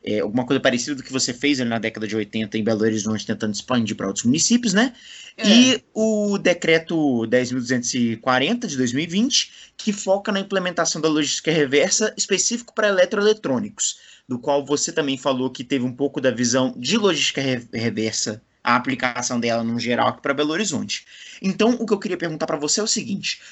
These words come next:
Speaker 1: é, o que que você acha das frentes que foram escolhidas? O que que você acha dessas frentes? Você acha que elas são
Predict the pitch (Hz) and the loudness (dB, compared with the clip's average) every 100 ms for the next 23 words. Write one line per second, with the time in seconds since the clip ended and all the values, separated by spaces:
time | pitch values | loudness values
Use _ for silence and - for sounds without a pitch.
0 | - - 147 - 170 254 254 226 202 - | -18 -2 0 0 0 0 0 -2 0 0
1 | 151 147 170 135 127 - 180 226 240 208 | 2 2 0 0 0 0 0 -2 -2 -4
2 | - 151 131 127 - 110 120 202 240 - | -4 -4 -4 -6 -6 -4 -4 -4 -4 -2
3 | - _ - 156 156 151 139 120 127 117 | -4 _ -6 -6 -4 -2 0 -2 -4 -8
4 | 113 - 165 202 - 139 - 147 131 - | -8 -4 -2 -2 0 0 0 -2 -4 -4
5 | 139 123 | -4 -6